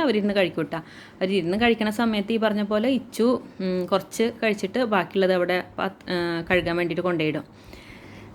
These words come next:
പിന്നെ വെള്ളം ഇപ്പം നമ്മൾ കുടിക്കാൻ എടുക്കണത് ദേ ഇതുപോലെയാണ് കേട്ടോ. മിനറൽ വാട്ടർ വാങ്ങിക്കുകയാണ്. ആ വെള്ളത്തിന് നല്ല ബുദ്ധിമുട്ടാണ്. കിണറൊക്കെ അടിഭാഗമായിരിക്കണം കേട്ടോ. അപ്പോൾ പഞ്ചായത്തിൽ നിന്ന് ഇടയ്ക്ക് ഇങ്ങനെ, ആ, വെള്ളം വരും. കുടിവെള്ളം എന്നൊക്കെ പറഞ്ഞിട്ടാണ് വരിക, പക്ഷെ അതൊരു, ആ, ചുവപ്പ് ഉണ്ടാവും കേട്ടോ. അതുകൊണ്ട്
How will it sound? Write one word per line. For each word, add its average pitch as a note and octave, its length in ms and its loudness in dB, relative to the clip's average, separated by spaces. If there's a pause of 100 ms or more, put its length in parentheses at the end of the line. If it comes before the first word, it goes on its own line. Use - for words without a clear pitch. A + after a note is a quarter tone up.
പിന്നെ G#3 280 4 (100)
വെള്ളം A3 300 4
ഇപ്പം B3 160 0
നമ്മൾ A#3 180 2 (220)
കുടിക്കാൻ G3+ 380 0
എടുക്കണത് F#3 360 0 (120)
ദേ F#3 60 4 (100)
ഇതുപോലെയാണ് F3 500 0
കേട്ടോ. E3+ 220 -4
മിനറൽ F3 300 -2
വാട്ടർ E3 300 -4
വാങ്ങിക്കുകയാണ്. F3 480 -2 (460)
ആ F3+ 100 -2
വെള്ളത്തിന് F3+ 380 2
നല്ല G3 300 2
ബുദ്ധിമുട്ടാണ്. F3 600 0 (160)
കിണറൊക്കെ F#3 420 -4 (120)
അടിഭാഗമായിരിക്കണം F3 840 0
കേട്ടോ. E3 220 -4
അപ്പോൾ F3 240 -2
പഞ്ചായത്തിൽ E3+ 460 -2
നിന്ന് G#3 180 0
ഇടയ്ക്ക് F#3 320 -2
ഇങ്ങനെ, G3 180 0 (200)
ആ, - 20 2 (440)
വെള്ളം F#3+ 300 2
വരും. F#3+ 220 2 (400)
കുടിവെള്ളം F3+ 360 4
എന്നൊക്കെ A#3+ 220 0
പറഞ്ഞിട്ടാണ് A3 320 2
വരിക, G3+ 220 2
പക്ഷെ F#3 260 -4
അതൊരു, F#3+ 280 2 (360)
ആ, G#3 40 0 (180)
ചുവപ്പ് F#3+ 340 2
ഉണ്ടാവും F3+ 240 2
കേട്ടോ. E3+ 120 -2
അതുകൊണ്ട് E3 260 -2